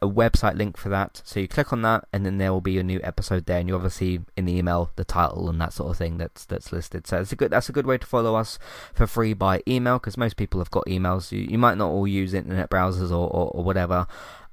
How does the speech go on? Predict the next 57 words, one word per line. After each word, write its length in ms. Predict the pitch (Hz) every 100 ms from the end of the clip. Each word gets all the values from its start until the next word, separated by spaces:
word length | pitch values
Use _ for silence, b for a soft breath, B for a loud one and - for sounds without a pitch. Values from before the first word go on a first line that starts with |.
| -
Um, 600 | 90 90 90 90 87 82 -
or 140 | 95
you 80 | 92
might 180 | 95 64
not 140 | 69
use 200 | - 95
podcast 680 | - 127 - 120 117 - - _
players 340 | 123 110 110
and 80 | 110
that 40 | 98
sort 160 | 101
of 60 | 104
thing. 220 | 110 110
So 120 | 110
if 100 | 98
you 60 | 107
have 140 | 113
an 60 | 110
email 320 | 104 104 101
account, 380 | 98 101 98 -
that's 200 | 95 -
a 40 |
good 160 | - 95
way 100 | 95
to 120 | -
follow 260 | - 98 95
us 160 | -
as 120 | 90
well. 320 | 98 98 98 95 B B B B -
Uh, 180 | 101 101
you 80 | 113
can 120 | 151
also 240 | 147 -
support 480 | 131 135 - 143 147
us 160 | 143 139
as 100 | 120
well 140 | 127
if 80 | 120
you 80 | 123
wanna 100 | 117
support 380 | - - 120
all 100 | -
these 200 | 117 113
things 180 | - 113
that 100 | 107
we're 80 | -
doing, 440 | 98 110 110 110 -
um, 640 | - 101 101 104 101 98 95 _
past, 320 | - 107 -
present, 320 | - 101 107
and 80 | -
future, 400 | - 101 110 104 -
whatever. 400 | 104 104 104 104 B B B -
Uh, 240 | 104 104
you 120 | 95
can 180 | 110 117
either, 260 | 113 107